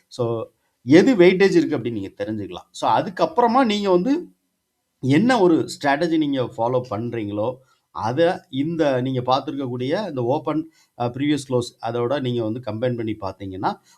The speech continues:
உங்களுக்கு இன்னும் கிளாரிட்டி நல்லாவே தெரியும். So, இன்னைக்கு வந்து வெயிட்டேஜ் எது இருக்குது, இன்னைக்கு மார்க்கெட் மொமெண்டம் எப்படி இருக்கும் அப்படின்னு சொல்லி ஓப்பன் ஆகுறதே நம்ம தெரிஞ்சுக்கலாம். ஓகேவா? சிம்பிளான விஷயம் தான். ஓகே. So, இது நம்ம பார்த்துட்டு இருக்க ஒரு விஷயத்தை நான் உங்கள்ட்ட சொல்லியிருக்கேன்.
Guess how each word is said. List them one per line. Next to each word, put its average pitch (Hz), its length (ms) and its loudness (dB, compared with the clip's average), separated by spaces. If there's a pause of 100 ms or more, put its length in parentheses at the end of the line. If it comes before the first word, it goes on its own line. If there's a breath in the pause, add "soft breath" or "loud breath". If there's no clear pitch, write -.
உங்களுக்கு 180 340 0
இன்னும் 202 280 2
கிளாரிட்டி 160 380 4
நல்லாவே 139 460 0
தெரியும். 135 380 -4
So, 135 220 0
இன்னைக்கு 131 380 -2
வந்து 135 240 -2
வெயிட்டேஜ் 127 320 -2
எது 120 240 0
இருக்குது, 117 200 -6
இன்னைக்கு 123 420 -4
மார்க்கெட் 120 420 -4
மொமெண்டம் 127 340 -4
எப்படி 107 340 -6
இருக்கும் 131 420 -8 (380 soft breath)
அப்படின்னு 135 280 -2
சொல்லி 131 240 -4
ஓப்பன் 135 380 -2
ஆகுறதே 104 400 -4
நம்ம 92 140 -12 (100)
தெரிஞ்சுக்கலாம். 87 520 -16
ஓகேவா? 85 300 -16 (180)
சிம்பிளான 143 260 0
விஷயம் 90 320 -10
தான். - 120 -20 (380 loud breath)
ஓகே. - 280 -20 (140)
So, - 180 0
இது 156 520 6
நம்ம 123 240 -2
பார்த்துட்டு 120 380 2
இருக்க 107 200 -2
ஒரு 104 180 -2
விஷயத்தை 98 360 -6
நான் 87 100 -6
உங்கள்ட்ட 85 180 -12
சொல்லியிருக்கேன். 98 320 -8